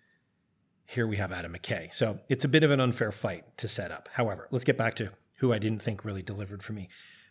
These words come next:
Meryl, um, is always Meryl. She's always watchable.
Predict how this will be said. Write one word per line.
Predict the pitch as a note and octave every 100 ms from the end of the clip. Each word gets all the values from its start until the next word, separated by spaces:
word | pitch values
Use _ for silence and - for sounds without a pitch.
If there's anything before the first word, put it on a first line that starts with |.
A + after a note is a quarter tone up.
| A2+
Meryl, | B2+ D3+ D#3+ D#3+ D#3 - C#3+
um, | A#2+ A#2 A2+ A2 A#2 - _ -
is | C3+
always | A#2+ A#2
Meryl. | A#2+ A#2 A2+ A2+
She's | A2+ G#2+
always | G#2+ G#2+
watchable. | G#2 G#2+ - A2 A2+ G#2 G2+